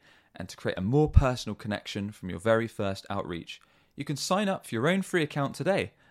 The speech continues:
at vidyard dot com forward slash B G S to start sending your very own video messages. That's vidyard dot com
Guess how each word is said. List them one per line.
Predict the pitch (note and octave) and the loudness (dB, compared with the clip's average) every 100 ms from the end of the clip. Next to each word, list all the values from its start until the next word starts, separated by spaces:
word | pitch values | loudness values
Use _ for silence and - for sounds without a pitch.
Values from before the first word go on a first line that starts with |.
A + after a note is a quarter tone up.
| - | -4
at | G#2+ - - - | -4 -4 -10 -14
vidyard | G2+ E3 F#3 E3 C#3+ | 0 0 4 4 4
dot | B2 - | 2 -2
com | - G#2+ F#2+ C#3 _ _ _ | -2 0 0 -6 _ _ _
forward | - D3+ C#3 | -4 -2 -2
slash | - G#2+ B2 - _ _ - | -2 -4 -6 -14 _ _ -6
B | B2 B2 | -4 -2
G | A2+ | 2
S | F#2 E2+ - _ - _ | 2 0 -12 _ -20 _
to | - | -12
start | G#2 A2+ - | -4 -2 -2
sending | - G#2+ G2 | -2 -2 -2
your | F2 | 0
very | A2+ B2 B2 | 4 4 4
own | A#2 A#2 | 2 0
video | F#2 G2 F#2 | -2 0 0
messages. | F#2 F#2+ F2 - - - _ _ _ - | 0 -4 -6 -8 -10 -12 _ _ _ -8
That's | - - | -8 -2
vidyard | A#2 D#3 F3 F3 F3 - | -2 2 4 4 0 4
dot | F#3 - | 4 4
com | G#2+ A2+ C#3+ | 0 0 -4